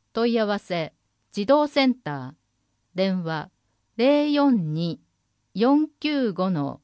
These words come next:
七七零零。臨時休館のお知らせ終わり。一の六、投票手順。イラストと矢印で示した流れです。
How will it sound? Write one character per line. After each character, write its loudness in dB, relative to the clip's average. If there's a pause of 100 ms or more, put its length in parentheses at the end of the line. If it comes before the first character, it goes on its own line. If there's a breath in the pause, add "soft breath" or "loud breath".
(440)
七 2
七 2 (240)
零 -2
零。 -4 (1900)
臨 4
時 -2
休 -2
館 -2
の -4
お -6
知 -10
ら -6
せ -8
終 -8
わ -6
り。 -12 (3250)
一 -2
の 6
六、 -6 (680)
投 2
票 2
手 0
順。 -4 (1200)
イ -6
ラ 0
ス -12
ト -2
と 0
矢 2
印 -4
で -4
示 -6
し -20
た -8
流 -6
れ -6
で -10
す。 -20